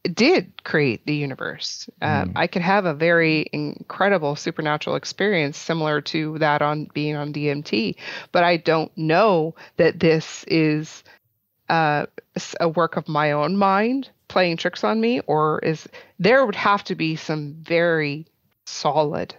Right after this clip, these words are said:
Speaker 1: evidence for me to know that, yes, this is not magic. This is not,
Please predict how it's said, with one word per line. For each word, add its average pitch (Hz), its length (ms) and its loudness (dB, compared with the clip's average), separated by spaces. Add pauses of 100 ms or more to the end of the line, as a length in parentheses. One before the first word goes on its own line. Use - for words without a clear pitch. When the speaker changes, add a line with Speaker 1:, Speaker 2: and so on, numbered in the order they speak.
(140)
Speaker 1:
evidence - 800 -4
for 160 240 -2
me 151 260 0
to - 180 -8
know 151 640 2
that, - 220 -6
yes, 151 340 -6
this - 280 -10
is - 180 -12 (400)
not 170 200 2
magic. 151 540 0
This - 180 -10
is 143 120 -12
not, 139 340 -2